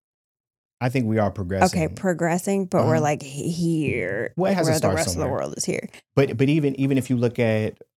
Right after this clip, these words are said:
Speaker 1: how far we've advanced from what, what, what people are willing to show, or how much body, how much skin are they willing to show before we completely censor it or whatever,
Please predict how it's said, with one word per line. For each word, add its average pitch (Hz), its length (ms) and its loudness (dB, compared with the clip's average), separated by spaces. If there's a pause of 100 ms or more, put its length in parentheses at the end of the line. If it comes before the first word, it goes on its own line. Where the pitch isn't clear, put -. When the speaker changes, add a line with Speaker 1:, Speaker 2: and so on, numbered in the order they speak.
Speaker 1:
how 113 320 0
far 107 320 0
we've 104 200 0
advanced 98 680 -2
from 90 480 -2 (960)
what, 107 320 2 (1400)
what, 110 300 0
what 107 220 -2
people 117 360 -2
are 120 200 2
willing 104 240 0
to 95 80 -8
show, 98 180 -6
or 90 100 -8
how 110 200 -4
much 107 300 -4
body, 104 340 -2
how 104 100 -6
much 104 140 -6
skin - 320 -4
are 101 80 -4
they 101 100 -4
willing 98 240 -4
to 92 80 -8
show 104 320 -2
before 98 440 -4
we 92 400 -6 (960)
completely 110 480 0
censor 101 480 -2
it 98 80 -2
or 95 60 -4
whatever, 95 500 -2